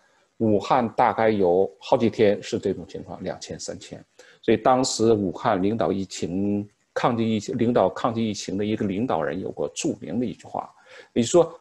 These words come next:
楼上的水龙头不关，那地下室肯定是，都是潮的。所以当时就采取了这么一个极端的做法，就挨家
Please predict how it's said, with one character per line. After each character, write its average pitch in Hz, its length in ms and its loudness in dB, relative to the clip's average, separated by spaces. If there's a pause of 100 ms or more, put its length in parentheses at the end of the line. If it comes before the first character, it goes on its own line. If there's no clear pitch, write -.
(100)
楼 131 400 8
上 190 400 2
的 120 100 4
水 110 240 0
龙 98 220 -2
头 156 100 2
不 127 140 -6
关， 113 360 4 (220)
那 123 200 2
地 139 120 4
下 117 200 2
室 123 180 0
肯 113 320 -2
定 135 280 2
是， 90 640 0 (220)
都 - 140 4
是 - 100 -2
潮 - 300 -4
的。 - 120 -8 (760)
所 135 160 6
以 107 100 8
当 117 320 2
时 98 340 -2
就 98 180 -2
采 - 340 -4
取 - 140 -6
了 - 60 -6
这 107 120 -6
么 101 80 -4
一 95 100 -4
个 101 140 -4
极 117 260 2
端 113 200 2
的 82 80 -10
做 85 180 -6
法， - 400 -12
就 101 240 -6
挨 143 120 4
家 160 200 6